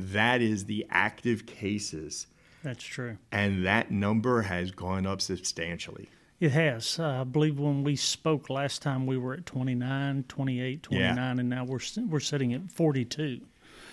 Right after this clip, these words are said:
Speaker 2: And that is the number that we watch because that, those cases are the ones that are, um, causing spread, that are the ones that could potentially become, um, more severe.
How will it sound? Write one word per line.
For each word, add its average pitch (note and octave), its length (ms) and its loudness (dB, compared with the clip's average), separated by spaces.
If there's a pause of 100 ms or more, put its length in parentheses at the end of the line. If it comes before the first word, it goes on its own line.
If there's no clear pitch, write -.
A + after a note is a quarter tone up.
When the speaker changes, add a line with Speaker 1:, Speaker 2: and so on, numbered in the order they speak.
(400)
Speaker 2:
And B2+ 520 4
that D3+ 400 4
is C#3+ 240 6
the C#3 80 4
number C3 260 6
that A#2+ 180 0
we B2+ 120 2
watch C#3 460 -2
because B2 420 0
that, C3 360 0 (640)
those F#3 360 6
cases E3 460 0
are C3 120 -2
the A#2+ 80 -2
ones A#2 420 -2
that B2 380 -4
are, A#2+ 360 0 (480)
um, B2 400 0 (1120)
causing A#2 340 2
spread, A#2+ 460 -4 (920)
that A2+ 360 0 (100)
are B2 160 2
the A#2+ 80 0
ones A#2 360 0
that B2 200 -4
could - 160 -12
potentially B2 560 0
become, B2 680 -2
um, C3 200 -2
more C3 240 4
severe. C3+ 580 0